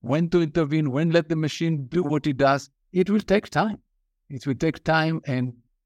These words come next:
companies will be able to do it best, to combine the speed, the reliability, the consistency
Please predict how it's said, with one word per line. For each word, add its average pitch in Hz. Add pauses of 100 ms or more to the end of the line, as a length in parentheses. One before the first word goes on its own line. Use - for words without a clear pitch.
(140)
companies 160
will 135
be 120
able 160 (260)
to 135
do 160
it 127
best, 113 (840)
to 135 (160)
combine 160 (400)
the 120 (200)
speed, 151 (320)
the 127
reliability, 127 (320)
the 131
consistency 131